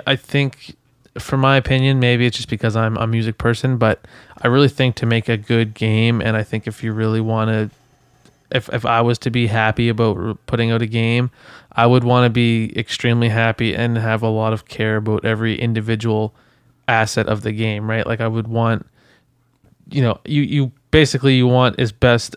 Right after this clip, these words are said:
as close to an expert as you can, uh, working on every individual portion of the game as far as graphics and the coding and the music, the story, everything. So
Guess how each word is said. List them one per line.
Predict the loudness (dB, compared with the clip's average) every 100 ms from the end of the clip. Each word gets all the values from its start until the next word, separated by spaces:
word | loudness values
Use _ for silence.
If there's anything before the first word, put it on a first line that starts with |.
| -8
as | -4 -4
close | 2 4 4 0
to | -2 2
an | 2
expert | 0 -4 -2 -2
as | -2
you | -6
can, | -4 -2 -2 -2 -6 _ _ _ _ _ _
uh, | -4 -2 -2 -2
working | -4 -2 -2
on | 0
every | 0 0
individual | 0 0 -2 -2 0 0 -4 _ _ _ _ 0
portion | 2 2 -2
of | -6
the | -4
game | -4 -4
as | -4
far | -6 -8
as | -8
graphics | -2 -2 -2 -4 -8
and | -8
the | -6
coding | -4 -2 0 0
and | 0
the | 0
music, | 2 2 2 0 -2 -16 -20 -20 -12
the | -4
story, | -2 0 2 2 2 2
everything. | 2 2 0 -4 -6
So | -2 -2 -2